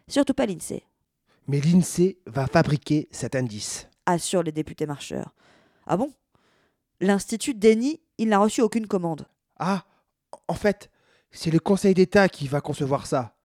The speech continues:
Speaker 1: D'où cette impression qu'entre les mains de ces amateurs, le système par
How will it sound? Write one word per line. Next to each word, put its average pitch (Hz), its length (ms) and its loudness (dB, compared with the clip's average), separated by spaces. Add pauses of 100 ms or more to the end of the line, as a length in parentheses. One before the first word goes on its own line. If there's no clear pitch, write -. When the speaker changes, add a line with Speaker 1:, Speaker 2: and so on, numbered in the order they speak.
(120)
Speaker 1:
D'où 320 200 0
cette 214 240 -6
impression - 540 -10 (600)
qu'entre 311 320 -2
les 208 120 -2
mains 247 180 -2
de 175 80 -4
ces 147 420 -6
amateurs, 233 760 -6
le 202 180 0
système 277 480 -4
par - 280 -8